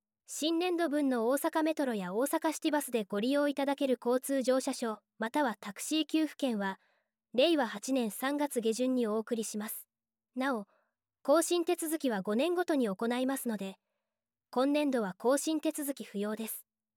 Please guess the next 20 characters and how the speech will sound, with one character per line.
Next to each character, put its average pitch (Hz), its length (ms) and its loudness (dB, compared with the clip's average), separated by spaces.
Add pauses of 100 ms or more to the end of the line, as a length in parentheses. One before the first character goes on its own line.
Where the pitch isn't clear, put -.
(220)
次 240 140 -2
回 311 200 4
更 294 200 2
新 311 240 -2
手 330 100 0
続 294 220 -4
き 247 120 -2
は、 190 200 -4 (520)
令 330 240 4
和 285 80 4
八 214 280 -6
年 370 160 2
度 330 100 2
に 226 140 2
行 180 80 -4 (100)
う 233 220 0
予 220 100 -2
定 220 220 -6
で 220 100 -8
す。 - 180 -12